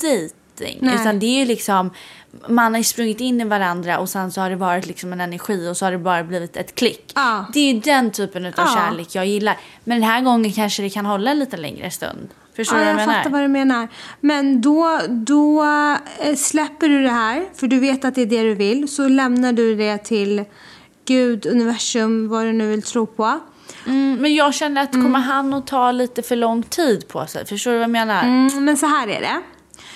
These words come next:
Speaker 1: Nu finns det ju en längtan här på agendan.
Speaker 2: Jag
Speaker 1: Och, och
Speaker 2: fattar.
Speaker 1: jag tror att många kan känna in sig,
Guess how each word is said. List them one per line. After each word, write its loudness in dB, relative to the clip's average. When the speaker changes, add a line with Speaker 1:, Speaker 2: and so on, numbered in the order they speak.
Speaker 1:
Nu -2
finns 0
det -4
ju 0
en 0
längtan 0
här -4
på -6
agendan. -2
Speaker 2:
Jag 0
Speaker 1:
Och, -8
och -6
Speaker 2:
fattar. -4
Speaker 1:
jag 0
tror 0
att -4
många 0
kan -2
känna 0
in 2
sig, -4